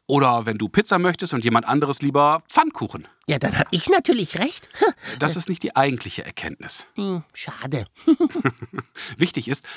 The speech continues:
Speaker 1: man
Speaker 2: Hm?
Speaker 1: kann unterschiedlicher Meinung sein und sich trotzdem mögen.
Speaker 2: Ja, das kenn ich. Ella und ich streiten manchmal über Fußball, aber danach spielen wir trotzdem zusammen.
Speaker 1: Und genau das hat Rascha auch gesagt.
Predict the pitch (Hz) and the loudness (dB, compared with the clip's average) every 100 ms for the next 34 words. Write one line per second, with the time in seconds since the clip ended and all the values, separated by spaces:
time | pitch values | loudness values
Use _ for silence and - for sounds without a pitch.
0 | - - 220 117 135 117 - 113 104 90 | -4 -4 -2 -4 -4 -4 -4 -6 -6 -4
1 | 80 98 170 170 196 220 - 147 - - | -2 0 -2 -2 -4 -2 -4 -4 -6 -8
2 | - 175 233 294 113 - _ - - - | -2 0 2 0 -2 -6 _ 0 2 0
3 | _ - 190 302 - - - - 233 151 | _ 0 2 2 0 -2 -6 -4 0 0
4 | 92 - - - - - - 196 208 196 | -2 -14 -18 -12 -8 -6 -2 4 4 4
5 | 226 - - 165 - 160 156 165 - 156 | -2 -4 -4 -6 -4 -2 -2 -2 -4 -4
6 | 139 123 - - 196 233 - - 143 - | -4 -6 -4 -2 0 0 -2 -6 -8 -10
7 | - - 196 175 143 120 170 277 - - | -12 -6 0 0 0 0 -2 -4 -6 -2
8 | 285 320 - 175 - 202 175 - 190 185 | 0 0 -2 0 0 0 -2 -2 -2 -4
9 | 185 190 190 - - - 151 120 117 185 | -4 -6 -8 -12 -12 -8 -4 -2 -2 -2
10 | 175 - 165 131 147 156 151 160 - 98 | -4 -6 -6 -4 -2 -2 -4 -6 -6 -8
11 | 85 - - | -8 -10 -18